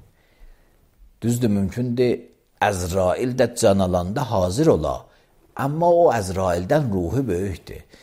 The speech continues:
Əzraildə o qabiliyyət yoxdur, o ruhu təhvil alsın. Ruhu Allah təhvil alar. Əzrail də gələr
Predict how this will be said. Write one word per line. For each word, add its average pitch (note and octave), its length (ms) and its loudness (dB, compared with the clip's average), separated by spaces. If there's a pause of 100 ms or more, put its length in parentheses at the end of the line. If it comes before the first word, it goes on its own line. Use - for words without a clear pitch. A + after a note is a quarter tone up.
(300)
Əzraildə G2+ 840 0
o D3+ 180 2
qabiliyyət G2 720 0
yoxdur, F#3+ 340 0
o F#2+ 80 0
ruhu F#2 360 0 (120)
təhvil E2+ 400 -4
alsın. C#2+ 460 -4 (340)
Ruhu B2 320 2
Allah B2+ 440 6
təhvil B1 400 -8
alar. G#1 260 -14 (420)
Əzrail C3+ 680 6
də F3+ 120 10
gələr D#3 360 8